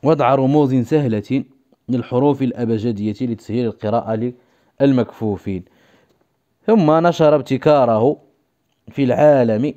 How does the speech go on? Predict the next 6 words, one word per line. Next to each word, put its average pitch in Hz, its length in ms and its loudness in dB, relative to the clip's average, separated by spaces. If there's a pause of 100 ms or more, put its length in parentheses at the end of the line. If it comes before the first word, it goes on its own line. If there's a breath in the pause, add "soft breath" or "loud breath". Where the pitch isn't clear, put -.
أجمع، 107 460 -2
ونشر 135 420 -6
ابتكاره 113 920 -4 (420 soft breath)
في 120 80 -6
العالم 113 760 -4 (200)
أجمع 123 580 -6